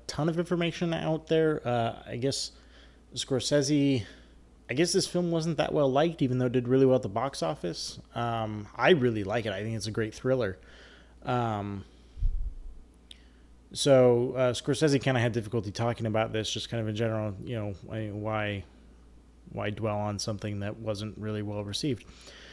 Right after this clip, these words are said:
Um, anyway, so if you haven't seen Shutter Island, it's basically the story of a U S Marshal, played by Leo, who is assigned to find a missing escapee from a hospital for the criminally insane.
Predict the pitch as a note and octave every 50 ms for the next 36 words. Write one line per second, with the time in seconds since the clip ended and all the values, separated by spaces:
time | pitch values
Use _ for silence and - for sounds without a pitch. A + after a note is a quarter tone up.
0 | - - - - - - - D3 D3 D3 C#3 C3 C3 B2 B2+ B2+ A#2 - - -
1 | - - - - - - - - - - - - D#3 C#3 A#2+ - - - - -
2 | - - - - - - - G3 F#3 D#3+ - - - - - - - F#3 D#3 D3
3 | D3+ F3 A3 B3+ A#3+ F#3+ - F3 E3+ D3+ - - D#3 C#3+ C#3 C3+ C3 C3+ C3 C3
4 | B2 B2 - - - - - - B2 A#2+ - - F3+ G3 G3+ - G#3+ G3+ F3 D#3+
5 | D3+ C#3 C3+ - - - D#3 C#3 C#3 C#3 C#3 - - A#2+ A#2+ A#2 A#2 C3+ D#3 E3+
6 | D#3+ - D#3 D3 B2+ B2 A2 - - C3 B2+ A2+ - A#2+ A#2+ A2 - A#2+ A#2+ A#2
7 | A2+ A2+ G#2+ G#2 G2 G2+ G2+ F#2+ - - - - - - - - - - - -
8 | - - - - - - - - - D3 C#3+ B2+ C#3 C3+ - - D#3 E3 E3 E3+
9 | D#3+ - - E3 D#3 D3 C#3 C3 C3 C#3 D3+ C#3+ - - F3 E3 D#3 D#3 - C#3+
10 | C3 - - - D#3 D3 C#3 - D3 C#3+ C#3 C3+ - - C#3+ C3+ A#2+ G#2+ - -
11 | D#3 E3 C#3+ - - - - C#3+ C3+ C3+ C3 - - C3 B2 A2+ - C#3 C3+ C3+
12 | B2+ B2 B2 A#2+ A#2+ A2 F#2+ - - B2+ A#2 A2 G#2 G2+ G2